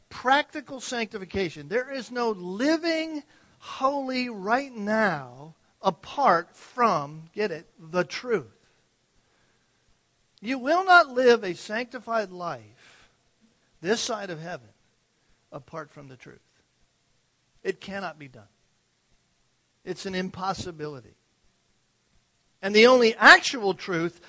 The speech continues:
that will sanctify your life is found in the Word of God.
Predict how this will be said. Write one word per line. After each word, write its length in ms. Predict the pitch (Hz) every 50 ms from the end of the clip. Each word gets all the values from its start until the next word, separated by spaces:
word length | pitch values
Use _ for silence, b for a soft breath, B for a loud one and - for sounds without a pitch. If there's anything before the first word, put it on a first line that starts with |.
| B B B B -
that 240 | 180 190 180 170
will 240 | 160 175 208 202 185
sanctify 720 | - - - 294 302 339 302 - 262 208 - 220 190 180 170
your 280 | 165 160 160 156 151
life 380 | 151 156 170 175 170 170 165 - B B B B B B -
is 180 | - 170 156 -
found 500 | - - 226 220 214 214 214 214 214 208
in 380 | 196 202 196 190 185 180 180
the 80 | 165 170
Word 220 | 156 151 147 139 135
of 120 | 139 131
God. 360 | 143 143 131 127 127 117 110